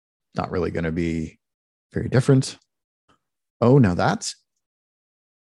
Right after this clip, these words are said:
interesting. Wow. I'm pretty shocked. Okay, so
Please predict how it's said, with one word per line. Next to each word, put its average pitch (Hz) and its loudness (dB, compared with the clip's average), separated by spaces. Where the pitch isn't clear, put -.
interesting. 85 -2
Wow. 98 2
I'm 98 0
pretty 107 -2
shocked. - -2
Okay, 117 -2
so 101 -4